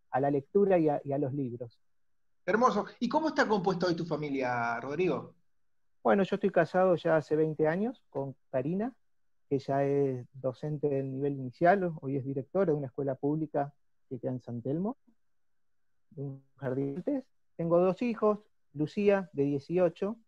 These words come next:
Speaker 1: que ya está en la universidad, eh, haciendo el ciclo básico, y Mateo, de quince, que está en tercer año de la escuela secundaria.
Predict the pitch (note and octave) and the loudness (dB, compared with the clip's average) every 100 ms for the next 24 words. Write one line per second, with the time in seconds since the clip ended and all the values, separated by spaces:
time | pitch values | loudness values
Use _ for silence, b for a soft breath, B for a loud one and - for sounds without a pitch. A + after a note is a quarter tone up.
0 | _ _ - B2+ C3+ C3 C3 B2+ C#3 C#3+ | _ _ -12 -6 -4 -4 -4 -4 -2 -4
1 | - G3 F#3+ G#3+ - _ _ _ _ - | 0 2 2 0 -6 _ _ _ _ -14
2 | A2+ A2+ G#2+ C3 C3 A#2+ - C3 C#3+ D#3+ | -10 -10 -8 -4 -4 -6 -14 -10 0 2
3 | F3 E3 - G3+ A3 _ _ _ _ _ | 2 0 -2 -4 -4 _ _ _ _ _
4 | - E3+ G3+ A3 - E3+ E3+ F3 F#3+ G3 | -6 -2 0 -2 -4 -2 0 4 6 4
5 | G3 - D#3+ - E3+ E3 F3 D3+ C3+ D3 | 2 0 -4 0 -2 -2 -4 -6 -6 -6
6 | C#3+ C3+ C3 C#3+ C#3 C3+ B2+ B2+ B2 C3+ | -4 -6 -2 -2 -2 -4 -6 -6 -6 -8
7 | A#2+ A#2 A2 A2+ | -10 -10 -10 -14